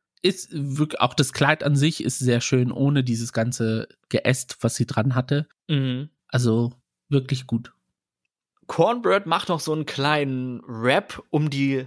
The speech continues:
Speaker 2: Kandidatinnen noch mal vorzustellen. Also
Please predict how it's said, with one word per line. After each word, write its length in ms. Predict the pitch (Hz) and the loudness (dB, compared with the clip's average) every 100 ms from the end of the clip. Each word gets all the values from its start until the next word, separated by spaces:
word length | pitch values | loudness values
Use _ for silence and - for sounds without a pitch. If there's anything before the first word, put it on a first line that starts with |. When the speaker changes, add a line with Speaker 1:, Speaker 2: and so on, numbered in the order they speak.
| - | -8
Speaker 2:
Kandidatinnen 920 | - 139 131 127 151 160 143 135 135 | -6 -4 0 2 2 0 -2 -4 -2
noch 140 | 131 131 | -2 2
mal 160 | 131 | 2
vorzustellen. 1000 | - 143 180 - 170 - 143 160 185 185 - | 2 0 -2 -2 -4 0 2 2 0 -6 -4
Also 420 | 131 123 117 120 | -4 -4 -6 -8